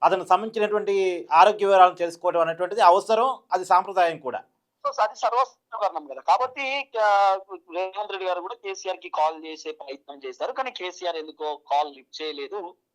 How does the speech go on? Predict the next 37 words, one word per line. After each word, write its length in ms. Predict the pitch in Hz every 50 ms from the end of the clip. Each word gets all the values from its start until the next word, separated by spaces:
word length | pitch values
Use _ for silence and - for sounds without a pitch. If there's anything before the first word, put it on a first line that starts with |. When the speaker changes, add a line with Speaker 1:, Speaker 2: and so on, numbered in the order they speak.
| _ _
Speaker 2:
సరే, 120 | - 175 202
లిఫ్ట్ 280 | 180 165 160 151 -
చేయడానికి 360 | 196 208 208 214 214 214 214 214
నానా 280 | 185 175 175 185 196
రకాల 300 | 196 202 196 190 196 190
రీజన్స్ 400 | 185 185 190 180 190 196 185 -
ఉన్నాయి 220 | 180 196 208 202 196
అనుకోండి, 420 | 196 208 - 214 196 160 123 123
ఎందుకంటే 600 | 139 156 156 185 196 190 208 208 208 202 185 - _ _ _ _ -
ఇప్పుడు 180 | 151 - - 170
ఈ 100 | 185 202
మధ్య 240 | 208 208 202 208 196
కాలంలో 340 | - 196 202 196 202 202
కాళేశ్వరం 540 | 190 - 175 180 185 196 190 - 196 190 190
విచారణకు 400 | 190 185 180 190 180 175 180 180
పిలిచినారు, 380 | 180 180 175 - 170 175 170 175
వాళ్ళ 300 | 175 175 170 170 170 165
కొడుకుని 600 | 165 - 180 180 180 - 185 185 180 175 170 - _ _ _ _ -
ఆ 60 | 156 151
ఫార్ములా 360 | - 165 175 180 185 180 175
ఏ 80 | 180
రేసింగ్ 300 | 180 180 170 170 - 170
విచారణకు, 420 | 170 170 - 180 160 165 170 165 170
ఇప్పుడు 180 | 160 160 160 156 -
ఫోన్ 180 | 165 185 185
ట్యాపింగ్ 340 | 180 185 180 175 175 180 170
అంటూ 200 | 165 165 165 170
కూడా 160 | 165 170 170
ఒక 120 | 170 165 160
వ్యవహారం 400 | 151 151 156 156 170 165 165 160
తెరపైకి 440 | - 147 151 156 - 165 160 160
వస్తుంది 240 | 156 151 - 160 165
కాబట్టి, 260 | 143 131 120 139 156
సరే 120 | - 240 254
కేసీఆర్ 480 | - - 190 180 180 - 196 196 190
కూడా 160 | 190 - 190 190
కోపం 340 | - - 180 180 185 185